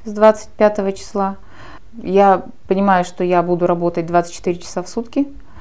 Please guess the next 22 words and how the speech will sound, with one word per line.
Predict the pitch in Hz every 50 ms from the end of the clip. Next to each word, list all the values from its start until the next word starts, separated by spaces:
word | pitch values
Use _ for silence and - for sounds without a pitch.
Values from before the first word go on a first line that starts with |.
| - - - - - -
а | - 180
может | 180 180 180 175 170
быть | 170 180 170 175 -
и | 180
больше, | 175 180 214 233 226 - 233
если | 220 220 - 208
это | 196 196 196
будет | 196 202 196 196 196
необходимо. | - 190 190 185 - - 190 185 180 185 185 180 180 180 180 - - - - - - - - - - - - -
Ну | 190 196 220 240 233 226
и, | 233 196 196 190 190 185
безусловно, | - 180 180 185 190 190 - 226 220 214 202 190 180
буду | 175 190 180 185 175
стараться | - - 190 196 196 196 196 - 180
оправдать, | 175 - 190 175 175 175 185 175 170 175 - -
э, | - 180 180 175 175 175
дарень-, | 170 175 180 180 180 180 175 170 -
э, | - 175 180 175 175
доверие, | 170 180 185 185 196 190 185 180 175 175 170 170 175 - - - - -
э, | 190 175 170 170 170 170 165 - - -
не | 175 175
только | 175 233 247 233 240 240 226 220